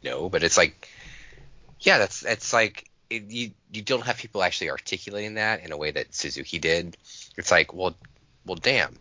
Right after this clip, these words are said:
yeah, that's, that's part of the why Moxley is so compelling. It's like, he can't go out there and do everything. Like, there's, there's shit out there he can't do, uh, but what he can do and the way he does it and how he works around, like,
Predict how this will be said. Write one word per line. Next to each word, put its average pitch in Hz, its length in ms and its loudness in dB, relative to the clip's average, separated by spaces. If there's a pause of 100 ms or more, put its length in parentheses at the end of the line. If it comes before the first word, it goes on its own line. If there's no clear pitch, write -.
yeah, 107 180 0
that's, - 300 -4
that's 92 380 2
part - 320 -4
of 80 40 -8
the 78 80 -12
why 76 360 0 (220)
Moxley 67 460 -6
is 64 80 -6
so - 220 -4
compelling. 80 500 -4
It's - 140 -4
like, 67 200 0 (880)
he 147 100 6
can't 208 200 4
go - 80 2
out 147 120 6
there 92 120 4
and 73 80 -2
do 73 160 -2
everything. 71 680 -2
Like, 113 140 0
there's, - 460 2
there's 101 140 4
shit - 340 6
out 104 160 2
there 101 140 0
he 90 160 -4
can't 151 380 -2
do, 71 420 -2 (840)
uh, 90 280 6 (180)
but 104 100 -4
what 104 180 0
he 107 80 -8
can 123 320 -6
do 104 200 -4
and 85 120 -4
the 82 60 -8
way 80 180 -4
he 85 180 -6
does 73 320 2
it 76 260 0
and 80 140 -4
how 80 220 2
he 78 260 -10 (120)
works 76 320 -8
around, 73 760 0
like, - 260 -8